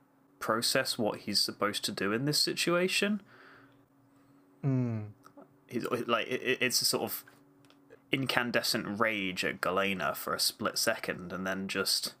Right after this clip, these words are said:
Speaker 1: looks around at the rest of the room and sees everybody else and just has this realization that this is what's going on in the city. There's a little fight and a little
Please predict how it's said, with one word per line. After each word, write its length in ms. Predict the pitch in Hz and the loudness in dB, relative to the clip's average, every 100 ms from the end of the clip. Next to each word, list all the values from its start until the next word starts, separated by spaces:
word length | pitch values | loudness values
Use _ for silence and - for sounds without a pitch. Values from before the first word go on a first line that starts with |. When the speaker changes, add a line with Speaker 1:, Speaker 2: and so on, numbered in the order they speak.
| - - - - | -18 -16 -16 -8
Speaker 1:
looks 320 | 110 113 - 110 | -2 0 0 2
around 260 | 107 101 | 2 2
at 80 | 85 | 0
the 60 | 101 | 0
rest 300 | 110 - 101 | 2 0 -2
of 40 | |
the 80 | 95 | -2
room 220 | 98 95 | -2 -2
and 120 | 95 | -2
sees 280 | - 92 98 | -2 -2 -2
everybody 440 | 107 101 95 98 | -2 -2 -2 0
else 360 | 104 95 - - | 2 2 0 -4
and 160 | 92 95 | -4 -4
just 440 | 95 - - - - _ _ _ _ | 0 0 0 -4 -10 _ _ _ _
has 400 | - 104 101 - | -2 -2 0 -2
this 480 | 101 95 - - - _ _ _ _ _ _ _ _ - | 0 2 2 2 -2 _ _ _ _ _ _ _ _ -14
realization 1300 | - 113 107 107 104 101 98 101 101 - 95 92 92 | -8 -4 2 2 4 2 2 2 2 0 0 -4 -4
that 160 | 92 82 - _ | -2 -2 -8 _
this 200 | 104 - | -2 0
is 160 | 98 98 | -2 -2
what's 240 | 98 - | -2 0
going 300 | 107 98 95 | 0 0 -2
on 160 | 95 95 | -4 -4
in 80 | |
the 120 | 92 - | -4 -2
city. 420 | - - 90 92 | -2 -2 -4 -4
There's 260 | - 95 | -6 -6
a 40 | 95 | -2
little 260 | 107 104 | -2 -2
fight 380 | - 107 98 - | -2 0 0 0
and 220 | 101 90 - - - - | -4 -6 -14 -18 -12 -6
a 80 | |
little 320 | 95 104 95 | -2 -2 -4